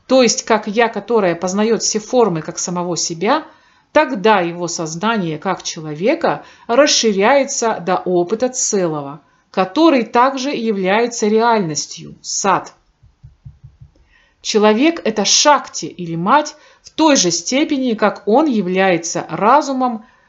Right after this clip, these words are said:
жизнью в форме и, в форме и материей. Он Шива настолько, насколько его суть — сознание, которое само в себе, по сути,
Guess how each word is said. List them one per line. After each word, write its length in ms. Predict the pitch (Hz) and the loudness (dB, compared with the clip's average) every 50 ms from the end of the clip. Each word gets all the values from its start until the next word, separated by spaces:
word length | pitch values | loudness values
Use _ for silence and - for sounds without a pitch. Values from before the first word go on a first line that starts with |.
| _ - | _ -8
жизнью 640 | 185 180 185 208 277 311 302 262 254 254 247 247 208 | -6 -2 0 2 4 4 4 4 4 2 2 2 0
в 80 | 165 - | -2 -4
форме 480 | - - 226 226 208 202 196 196 190 | -4 0 2 2 2 2 0 -2 -4
и, 240 | - - 180 - - | -8 -10 -14 -16 -16
в 60 | - | -18
форме 640 | - - - 214 254 294 294 269 254 254 247 247 - - | -16 -6 0 2 4 4 4 2 0 -2 -4 -6 -6 -6
и 80 | 202 202 | -4 -2
материей. 720 | 190 185 185 - - 180 165 151 147 135 131 131 156 165 _ _ _ _ _ _ _ _ _ _ _ _ _ _ _ _ _ _ _ _ _ _ _ _ _ - | -2 -4 -6 -6 -4 -4 -4 -4 -6 -8 -10 -12 -14 -18 _ _ _ _ _ _ _ _ _ _ _ _ _ _ _ _ _ _ _ _ _ _ _ _ _ 2
Он 400 | 208 262 285 269 208 147 120 - _ _ _ - | 4 4 4 4 2 0 -4 -10 _ _ _ -6
Шива 440 | - - - - 277 277 226 190 175 | -2 0 2 2 2 2 2 2 0
настолько, 680 | 170 165 165 - - - 277 302 302 294 - 233 196 - | -2 -2 -4 -6 -2 0 2 2 2 0 0 -2 -2 0
насколько 640 | 180 190 185 - - - 262 254 233 214 - - | -2 -4 -4 -4 -4 0 0 2 2 0 -2 -2
его 300 | 185 185 175 160 175 165 | -4 -2 -2 -4 -4 -6
суть — 440 | 165 - - - 277 302 294 - - | -6 -6 -6 -4 -4 -4 -6 -6 -8
сознание, 880 | - - - 214 202 202 220 247 269 254 220 196 180 156 143 135 139 _ - - _ _ | -8 -4 -4 -4 -2 -2 -2 0 2 2 2 0 -2 -4 -6 -8 -10 _ -20 -20 _ _
которое 440 | - 214 208 - 240 220 208 190 | -4 -4 -2 0 2 2 2 2
само 440 | 190 - - 196 180 185 220 302 339 | 0 0 -2 -2 -2 -2 0 0 0
в 60 | 339 | -2
себе, 420 | - - - 254 202 202 190 156 - | -2 -4 -4 -4 -4 -2 -2 -2 -4
по 200 | - - 190 190 | -4 -6 -6 -6
сути, 540 | - - - 247 214 - - - 135 - | -6 -6 -6 -6 -6 -6 -8 -12 -14 -16